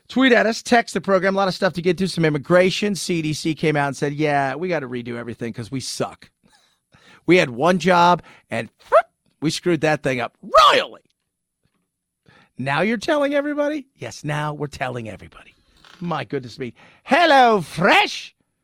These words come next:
Delicious. Incredible. Yummy goodness. What am I gonna have tonight, you ask? Well, I've already picked out what I'm going to have tonight, thanks to my app and the stuff that I know I had delivered to my house.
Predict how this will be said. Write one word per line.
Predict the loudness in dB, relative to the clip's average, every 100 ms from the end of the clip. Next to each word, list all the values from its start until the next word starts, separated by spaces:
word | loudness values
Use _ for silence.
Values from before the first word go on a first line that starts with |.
| _ _ _ _ _ -2
Delicious. | 0 2 -2 -8 _ -2 2 2 2 -2 -4 -14 _ _ _ _ _ _ _ _
Incredible. | 4 4 2 -4 _ -8 0 4 4 2 -2 -12 _ _ _ _ _ -4
Yummy | 4 6 6 4 2
goodness. | 0 0 0 -2 -8 0
What | 2
am | 4
I | 4
gonna | 2
have | 2 2
tonight, | 0 0 0 -2
you | -2
ask? | -2 -4 -10 -20 _ _ _ _ _ 2
Well, | 6
I've | 6
already | 4 0
picked | 2 0 2
out | 2 2
what | 0
I'm | 0
going | 0 0
to | 0
have | -2 -2
tonight, | -6 -8 -12 _ _ _ _ _ _ _ _ -4
thanks | -4 -2
to | -2
my | -2
app | 0 -2 -2 -4
and | -4
the | -4
stuff | -2 -2 0
that | -2
I |
know | 0 0
I |
had | 0 -2
delivered | -2 -2 -4
to |
my | -4
house. | -4 -6 -8 -16